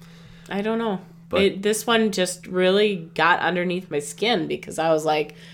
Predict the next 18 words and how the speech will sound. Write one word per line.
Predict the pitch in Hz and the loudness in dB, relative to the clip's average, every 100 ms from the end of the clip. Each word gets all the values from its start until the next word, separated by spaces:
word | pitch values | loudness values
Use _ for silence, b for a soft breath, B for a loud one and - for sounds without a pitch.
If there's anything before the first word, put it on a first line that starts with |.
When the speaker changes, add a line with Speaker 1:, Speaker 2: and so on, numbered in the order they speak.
| B B - | B B -6
Speaker 1:
"God, | 175 240 | 2 4
I | 320 | 4
can't | 180 220 233 | 2 0 2
even | 220 | 0
come | 208 180 | -2 -6
close | 170 - 165 226 160 | -6 -2 2 2 0
to | - 156 156 - | 0 0 0 -2
scoring." | - - 202 208 160 156 B B - | -8 2 6 6 4 -4 B B -6
But | 233 233 | -2 4
then, | 233 233 - | 4 4 -2
like, | 226 220 220 | 0 2 2
my | 214 | 0
score | 214 - 226 | 0 0 2
on | 240 220 | 4 2
this | 202 - | -2 0
last | 202 214 - | 0 0 -2
game | 254 311 | -4 -2
was | 202 190 | -2 -4